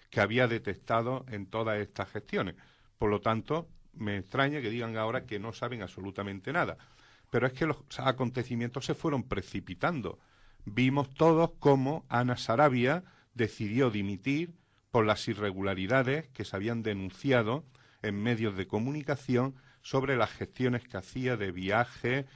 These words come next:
y de otras medidas que tomaba en el polideportivo con dinero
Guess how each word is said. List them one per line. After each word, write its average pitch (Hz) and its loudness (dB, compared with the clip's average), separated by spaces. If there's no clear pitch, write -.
y 135 -4
de 110 2
otras 110 0
medidas 104 -2
que - -8
tomaba 104 -2
en 98 -2
el 98 -4
polideportivo 123 0
con 135 4
dinero 156 4